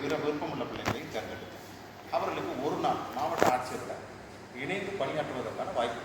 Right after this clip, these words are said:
தரும். அதை அந்த குழந்தைங்க க்ளோஸா வந்து ஒரு கலெக்டர் எப்படி வேலை செய்றாரு, எப்படி வந்து,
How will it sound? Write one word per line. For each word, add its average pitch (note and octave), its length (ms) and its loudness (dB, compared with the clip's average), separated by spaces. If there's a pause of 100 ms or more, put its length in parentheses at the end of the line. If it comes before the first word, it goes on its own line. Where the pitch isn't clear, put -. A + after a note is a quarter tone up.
தரும். - 160 -8 (840)
அதை - 180 6 (180)
அந்த D3+ 120 -2 (120)
குழந்தைங்க F#3 380 2 (140)
க்ளோஸா F3+ 420 4 (100)
வந்து D3 260 -2
ஒரு C#3+ 140 -2
கலெக்டர் D3 500 -2
எப்படி - 220 -6
வேலை C3 260 -2
செய்றாரு, - 280 -4 (160)
எப்படி E3+ 200 -6
வந்து, A#2+ 320 -4